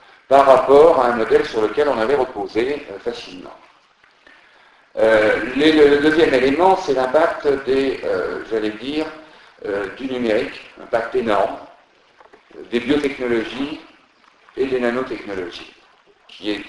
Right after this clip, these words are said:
qui sont évoquées avec raison dans le texte d'appel, euh, à cette séance. Euh, le problème, si vous voulez, c'est que, euh, je vais partir d'un constat qui va vous paraître très banal, économique,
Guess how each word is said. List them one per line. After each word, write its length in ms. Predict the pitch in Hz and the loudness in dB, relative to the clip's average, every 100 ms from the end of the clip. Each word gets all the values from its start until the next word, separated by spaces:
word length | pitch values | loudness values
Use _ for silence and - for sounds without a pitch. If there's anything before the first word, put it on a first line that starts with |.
| - | -18
qui 80 | 95 | -12
sont 200 | 120 117 | -10 -8
évoquées 500 | 104 98 - 117 104 | -6 -6 -6 -4 -4
avec 200 | 92 - | -6 -4
raison 380 | 95 92 113 117 - - | -6 -4 -8 -12 -18 -12
dans 220 | 95 101 - 107 | -8 -6 -8 -6
le 240 | 95 85 | -6 -6
texte 320 | 107 95 - 92 | -8 -8 -10 -8
d'appel, 400 | 90 - 104 95 | -8 -4 -4 -4
euh, 360 | - - - - - - | -12 -20 -20 -20 -20 -18
à 80 | 95 | -14
cette 200 | - 107 | -10 -10
séance. 460 | - 87 - - - _ _ - - - _ _ _ _ _ _ - | -8 -10 -12 -18 -20 _ _ -20 -20 -20 _ _ _ _ _ _ -6
Euh, 180 | 143 135 123 - - _ _ _ _ _ _ - | -4 -4 -6 -14 -16 _ _ _ _ _ _ -8
le 160 | - 185 | 2 2
problème, 460 | 180 190 196 208 185 | 4 2 2 0 -2
si 180 | - | -8
vous 140 | 151 151 | -6 -4
voulez, 380 | 139 160 190 196 | -2 2 2 0
c'est 240 | - 143 | -6 -10
que, 160 | 143 165 | -4 -2
euh, 600 | 170 165 - 123 107 - - - - | -2 -2 -4 -4 -4 -6 -12 -20 -20
je 80 | - | -6
vais 100 | 135 | -2
partir 360 | 135 - 147 120 | -2 -4 -8 -8
d'un 120 | 110 | -8
constat 440 | 110 110 - 127 | -8 -14 -4 -2
qui 160 | 123 - | -2 -6
va 80 | 95 | -10
vous 140 | 98 | -10
paraître 480 | 98 95 107 107 92 | -8 -4 -4 -6 -14
très 200 | - 92 | -14 -12
banal, 460 | 92 104 117 120 107 | -6 -4 -2 -2 -4
économique, 720 | 95 - 117 147 156 - - | -12 -6 -6 -4 -8 -10 -20